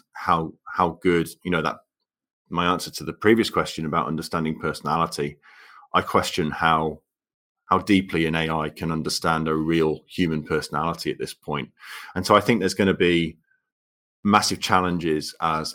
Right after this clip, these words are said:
A I tech, it becomes more and more integrated throughout businesses, but particularly in the H R function,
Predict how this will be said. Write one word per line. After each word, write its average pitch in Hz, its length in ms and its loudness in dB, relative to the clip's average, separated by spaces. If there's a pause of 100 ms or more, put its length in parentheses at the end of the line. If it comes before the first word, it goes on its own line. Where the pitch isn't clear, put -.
A 90 160 4
I 80 160 2
tech, 78 400 -8
it 80 220 -4
becomes 82 340 -6
more 90 280 0
and 78 100 -6
more 80 200 -2
integrated 80 840 -4 (180)
throughout 85 540 0
businesses, 82 540 -4
but 80 180 -6
particularly 82 840 -2
in 80 100 -6
the 76 120 -10
H 82 240 -6
R 82 160 -4
function, 76 580 -8